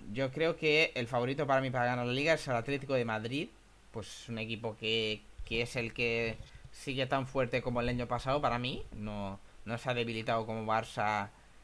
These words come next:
y Madrid. Madrid ha perdido a Ramos y Varane. Eh, tiene a Modric, que es un año más viejo, por ejemplo, y no se ha reforzado tanto. Tiene Álava, pero bueno, yo creo que también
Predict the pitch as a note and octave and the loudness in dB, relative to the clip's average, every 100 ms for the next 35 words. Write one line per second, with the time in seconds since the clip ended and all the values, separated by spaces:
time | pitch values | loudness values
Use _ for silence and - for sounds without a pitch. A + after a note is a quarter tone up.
0 | - - - G#2 G2+ G#2 B2 G2+ F#2+ G2+ | -20 -18 -8 -2 -2 0 0 0 -2 -6
1 | G2+ G2 G#2+ G2 G#2 G2+ G2+ - G#2+ G#2 | -6 -2 -2 0 -2 -4 -6 -6 0 2
2 | G#2 A2 E3 - - G#2 G#2+ G#2 G#2 G2+ | 2 2 0 -4 -4 -4 -2 -2 -2 -2
3 | F#2+ F#2 - - - - - - - G#2+ | -4 -6 -8 -8 -6 -8 -12 -10 -6 -2
4 | A2 G#2+ G#2+ G#2+ - G#2+ F#2+ B2+ G#2+ G#2 | -2 -2 -2 -6 -4 -6 -4 -4 -4 -4
5 | G2+ G2+ C3+ D3+ D#3 D#3 D3 B2+ G2 B2+ | -4 -4 0 0 2 0 2 -2 -2 -4
6 | C3+ C#3+ D3 B2 D#2+ C#2+ C#2 F2+ G#2 A#2 | -4 0 0 0 -4 -10 -10 -8 -4 -4
7 | G#2+ G#2+ G#2 - G2+ G2+ A2+ B2+ E3+ - | -4 -6 -8 -2 -2 0 -2 -2 -4 -4
8 | G2+ F#2+ G#2+ C#3+ E3+ G2 F2+ F2 E2+ - | -2 0 2 2 0 -2 -4 -2 -4 -8
9 | - - - - - - A#2 G#2 A2+ G#2 | -18 -20 -20 -20 -20 -14 -6 -4 -2 -2
10 | A2+ G#2+ A2 G#2+ C3 C#3+ B2 | 0 0 0 0 2 2 2